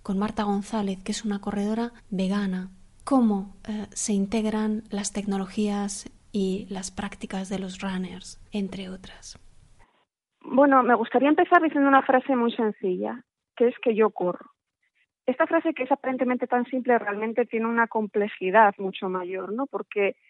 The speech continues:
Speaker 2: decir que yo corro, eh, tiene connotaciones diferentes dependiendo de quién lo diga y en qué contexto lo diga.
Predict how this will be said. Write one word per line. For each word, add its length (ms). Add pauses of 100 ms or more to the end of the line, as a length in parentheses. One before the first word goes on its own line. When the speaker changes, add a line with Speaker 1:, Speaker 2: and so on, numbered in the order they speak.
(180)
Speaker 2:
decir 380
que 160
yo 120
corro, 640
eh, 280
tiene 200
connotaciones 560
diferentes 640
dependiendo 600
de 140
quién 220
lo 100
diga 260
y 40
en 80
qué 100
contexto 460
lo 100
diga. 240